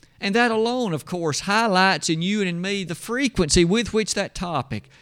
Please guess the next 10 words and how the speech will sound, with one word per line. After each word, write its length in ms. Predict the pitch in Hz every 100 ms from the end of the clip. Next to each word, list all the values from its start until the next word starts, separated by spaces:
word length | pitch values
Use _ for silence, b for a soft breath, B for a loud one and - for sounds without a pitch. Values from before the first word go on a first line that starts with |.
| b b _
is 360 | 135 143 131 -
found 400 | 147 156 170 170
on 80 |
the 60 | 180
pages 540 | - 165 151 120 120
of 60 | 110
the 60 | 110
book 220 | 127 120
of 100 | 110
God. 560 | 127 135 - 71 -